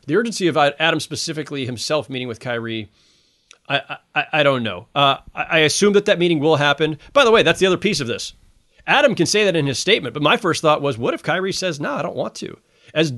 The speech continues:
as, as dug in as Kyrie Irving initially was, I thought it was at least possible that he would, you know, tell the commissioner, "Sorry, I'm, I'm, I, I,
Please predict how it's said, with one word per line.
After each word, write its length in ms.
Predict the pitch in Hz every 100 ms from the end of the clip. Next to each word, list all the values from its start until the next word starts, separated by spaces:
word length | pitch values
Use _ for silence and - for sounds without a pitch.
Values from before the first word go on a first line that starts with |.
| -
as, 200 | 175 139
as 200 | 170 156
dug 320 | 110 180 262
in 100 | 247
as 200 | 208 185
Kyrie 380 | - 180 196 185
Irving 260 | 175 165 156
initially 500 | 139 151 175 139 120
was, 340 | 196 220 - - _ _ _
I 120 | 190
thought 220 | 247 294 185
it 40 |
was 160 | 160 147
at 80 |
least 220 | 156 143 -
possible 600 | 156 247 160 131 135 143 _ _ _ _ _ -
that 220 | 156 -
he 160 | 123 190
would, 280 | 190 175 147 _ _ -
you 100 | 240
know, 240 | 127 165 - _ -
tell 180 | 156
the 60 | 165
commissioner, 420 | 170 170 185 190
"Sorry, 440 | 170 165 208 110 202 _ -
I'm, 240 | 139 170 143
I'm, 220 | 170 170
I, 120 | 156 - _ -
I, 120 | 131